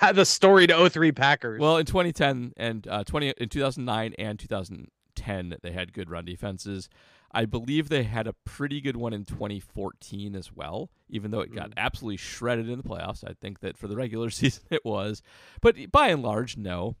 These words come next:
Speaker 2: Um, you know, when they have, it's been outliers, and they do tend to construct themselves to be light and, and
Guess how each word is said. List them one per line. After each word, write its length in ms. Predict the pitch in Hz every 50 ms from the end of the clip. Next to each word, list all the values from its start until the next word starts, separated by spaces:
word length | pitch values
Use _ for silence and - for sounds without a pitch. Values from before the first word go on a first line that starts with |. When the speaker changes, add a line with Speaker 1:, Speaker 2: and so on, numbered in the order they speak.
| _ _
Speaker 2:
Um, 280 | - 107 107 107 107 127
you 80 | 135
know, 140 | 120 110 123
when 160 | 110 117 120
they 100 | 123 123
have, 180 | 110 120 117 113
it's 120 | 113 -
been 160 | - - 123 -
outliers, 720 | - 101 101 - - 92 90 92 92 92 107 120 127 120
and 240 | - 101 104 104 101 _ _ _ _ _ _ _ _
they 100 | - 120
do 140 | 117 123 123
tend 240 | - 127 117 113
to 40 | 117
construct 520 | - - 110 - - - 135 120 _ _ -
themselves 520 | 117 107 104 - - 104 104 104 104 - _
to 80 | -
be 360 | 104 104 110 107 104 101 101 104 _ _ _
light 480 | 113 101 95 110 123 135 - - -
and, 220 | - 113 107 101 -
and 440 | - 98 101 101 98 95 - 95 -